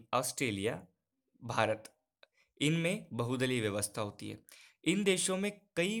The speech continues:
पार्टियां सत्ता के संघर्ष में आती हैं तथा सत्ता कई पार्टियों के बीच में घूमती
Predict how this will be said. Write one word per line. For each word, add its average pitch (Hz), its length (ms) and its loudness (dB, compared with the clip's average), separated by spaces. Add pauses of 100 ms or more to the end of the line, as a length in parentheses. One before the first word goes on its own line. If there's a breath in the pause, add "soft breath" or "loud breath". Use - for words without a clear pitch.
(100)
पार्टियां 113 580 -2 (160)
सत्ता - 420 -2
के 175 140 -4
संघर्ष 123 500 -2
में 156 200 -2
आती 110 300 -4
हैं 165 260 -8 (280 soft breath)
तथा 135 220 0
सत्ता 139 480 -2 (400 loud breath)
कई 180 200 4
पार्टियों 117 440 0
के 113 140 -4
बीच 107 280 -4
में 113 140 -2
घूमती 110 500 -2